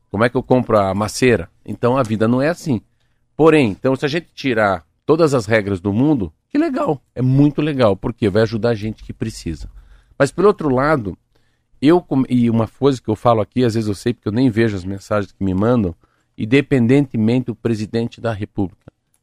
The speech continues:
é muito difícil a eleição de quem está no poder. Isso pode ser nos Estados Unidos, pode ser na Ucrânia, pode ser no México,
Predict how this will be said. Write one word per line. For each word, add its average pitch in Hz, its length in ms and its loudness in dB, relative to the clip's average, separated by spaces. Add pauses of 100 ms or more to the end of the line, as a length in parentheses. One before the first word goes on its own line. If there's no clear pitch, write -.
(160)
é 143 160 4
muito 143 520 0
difícil 147 640 -4
a 131 60 4
eleição 120 520 0
de 131 120 -2
quem 143 320 2
está 127 340 -4
no 123 140 -2
poder. 104 440 0 (680)
Isso 143 240 -2
pode 131 240 0
ser 135 80 -2
nos 120 120 -10
Estados 107 260 -2
Unidos, 101 280 -4
pode 107 280 -2
ser 113 100 -4
na 98 260 -4
Ucrânia, 104 560 0
pode 95 320 -8
ser 107 120 -4
no 95 100 -4
México, 107 420 0